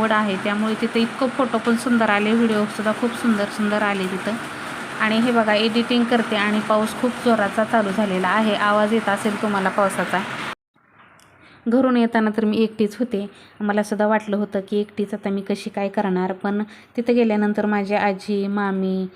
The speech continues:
आणि माझी मावशी, आम्ही ही सगळे, आम्ही एकाच ठिकाणी राहतो ना, तर हे सगळेच भेटले आणि मग मस्त अशी पूजा झाली. आणि, अ,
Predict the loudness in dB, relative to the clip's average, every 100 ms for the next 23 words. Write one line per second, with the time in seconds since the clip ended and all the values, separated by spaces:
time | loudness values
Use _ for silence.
0 | -16 -20 -10 -4 -2 0 -2 -2 0 0
1 | 0 -2 -4 -4 -2 -2 -2 -4 -4 -2
2 | -2 -2 -2 -2 0 2 4 6 6 4
3 | 2 -2 -4 -6 -10 -20 -20 -16 -6 -2
4 | 0 0 -2 -2 -2 0 0 0 -2 -2
5 | -2 -2 -2 -2 -4 -4 -6 -6 -6 -4
6 | -2 0 0 0 -2 -4 -6 -4 -2 -2
7 | -2 -4 -8 -12 -8